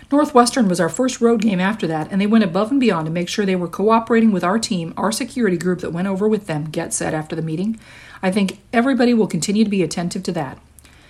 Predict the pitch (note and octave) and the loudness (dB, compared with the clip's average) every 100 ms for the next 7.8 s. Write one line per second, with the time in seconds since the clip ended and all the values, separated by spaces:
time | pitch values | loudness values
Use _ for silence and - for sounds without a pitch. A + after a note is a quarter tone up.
0 | - - F#3 F3+ F#3 B3+ C4 F3+ D#3 E3+ | -20 -4 -2 -2 -4 0 2 2 0 -4
1 | D#3 A3+ A3+ D#3 D#3+ D#3 F3+ F3 D#3 - | 0 -2 0 -2 -2 -2 -2 -2 -4 0
2 | A3+ F3 E3+ F3 E3+ E3 E3 - F3+ F3+ | 0 0 -2 -2 -4 -6 -6 -2 -4 -2
3 | G3 A3+ F#3 D#3 G#3 B3+ - E3+ D#3 E3 | 0 2 2 0 0 0 -2 -2 -4 -2
4 | A3 A#3 B3+ - F#3+ F#3 F#3+ F#3 F3+ G3 | -4 -4 -6 -2 -2 -2 -4 -4 -2 -2
5 | A3+ C4 A3+ A#3 A3 D#3 D#3 F#3+ A3+ B3 | 0 0 0 0 0 -4 -6 -2 -2 0
6 | C4+ A#3 - E3+ D#3+ D#3 F3 D#3+ E3 A#3 | -2 -2 -6 -6 -4 -6 -8 -6 -8 -4
7 | E3 D#3+ E3+ D#3 D#3 E3 G3 - | -4 -2 -6 -6 -6 -4 -4 -6